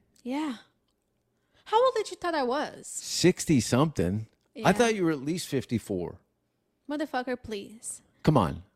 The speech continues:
Speaker 2: How old does
Speaker 1: Be
Speaker 2: that make you,
Speaker 1: honest.
Speaker 2: ninety-three?
Speaker 1: How
Speaker 2: Twenty?
Speaker 1: I'm twenty-eight.
Speaker 2: No
Speaker 1: How
Speaker 2: shit. That's
Speaker 1: how
Speaker 2: perfect.
Speaker 1: How old did you thought I was? Thirty-two?
Speaker 2: Nah, like, eleven or nine.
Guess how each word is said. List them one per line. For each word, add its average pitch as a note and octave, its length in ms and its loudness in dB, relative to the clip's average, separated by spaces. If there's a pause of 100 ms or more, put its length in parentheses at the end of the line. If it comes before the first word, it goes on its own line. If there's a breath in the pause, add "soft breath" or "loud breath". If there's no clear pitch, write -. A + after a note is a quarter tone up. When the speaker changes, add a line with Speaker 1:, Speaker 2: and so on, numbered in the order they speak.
(280)
Speaker 2:
How D#3+ 120 4
old F#3 180 4
does - 40 2
Speaker 1:
Be C#4+ 80 6
Speaker 2:
that A#3+ 180 6
make A#2+ 240 4
you, A#2 60 4
Speaker 1:
honest. G2+ 120 2
Speaker 2:
ninety-three? F#2+ 720 0
Speaker 1:
How - 100 -14
Speaker 2:
Twenty? C#3 340 4 (160)
Speaker 1:
I'm B3+ 140 -6
twenty-eight. D#4 580 -6 (140)
Speaker 2:
No - 100 -14
Speaker 1:
How F#3 140 -4
Speaker 2:
shit. D3+ 360 -14
That's G3 160 6
Speaker 1:
how - 60 -6
Speaker 2:
perfect. F#3+ 400 0 (140)
Speaker 1:
How D4 220 0
old D#4+ 100 0
did D#4 100 -4
you C#4+ 60 -8
thought C4+ 140 -4
I B3+ 60 -2
was? A3 360 -6 (160)
Thirty-two? A#3+ 500 -4 (340)
Speaker 2:
Nah, D3 520 6
like, A#2+ 240 2
eleven G#2+ 500 0
or G#2 80 0
nine. F#2+ 600 -2